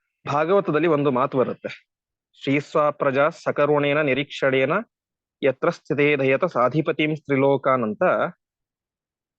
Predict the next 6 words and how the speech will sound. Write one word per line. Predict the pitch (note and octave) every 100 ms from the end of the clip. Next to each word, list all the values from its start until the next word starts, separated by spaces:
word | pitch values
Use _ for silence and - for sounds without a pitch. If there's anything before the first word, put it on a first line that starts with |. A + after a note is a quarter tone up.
| -
ಲಕ್ಷ್ಮೀದೇವಿ | B2+ A#2+ - F3 F3 D#3+ D#3 D3 E3 B2+ - _ _ _ _ _ _ _ _ -
ತನ್ನ | C#3+ D3
ಕರುಣಾಪೂರಿತವಾದಂತಹ | - C3 D#3 E3 E3+ D#3+ D#3 D3 C#3+ C#3+ C#3+ C#3+
ದೃಷ್ಟಿಯಿಂದಾಗಿ | B2+ - - C#3+ C3+ C3 C3 C#3+
ಪ್ರಜೆಗಳ | C#3 A#2+ C#3+ C3+ C#3
ಕಡೆ | C3+ C3 D#3